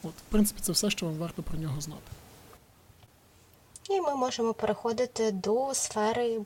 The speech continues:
Speaker 2: музичної. А в музиці нам потрібно буде знати Артемія Веделя. А, ну і, як і більшість діячів цього періоду, як з'ясувалось, він проживав в Києві на Подолі.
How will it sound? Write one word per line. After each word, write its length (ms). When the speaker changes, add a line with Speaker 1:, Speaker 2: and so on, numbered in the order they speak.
Speaker 2:
музичної. 960
А 280
в 120
музиці 480
нам 220
потрібно 420
буде 220
знати 500
Артемія 680
Веделя. 480
А, 460
ну 400
і, 360
як 280
і 60
більшість 460
діячів 480
цього 280
періоду, 560
як 240
з'ясувалось, 760
він 180
проживав 520
в 140
Києві 360
на 140
Подолі. 500